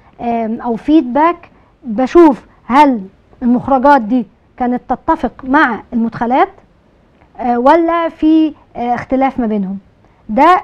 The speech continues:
مفهوم النظم بوجه عام، system ابروتش.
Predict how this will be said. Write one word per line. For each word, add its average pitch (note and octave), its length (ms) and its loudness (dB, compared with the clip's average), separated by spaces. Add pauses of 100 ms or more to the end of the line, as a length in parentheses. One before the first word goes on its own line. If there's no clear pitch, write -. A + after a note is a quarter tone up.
مفهوم C#4+ 420 0
النظم D#4 440 -2
بوجه C4+ 360 -2
عام، G3+ 280 -8 (120)
system D#4+ 500 -4
ابروتش. A3+ 560 -6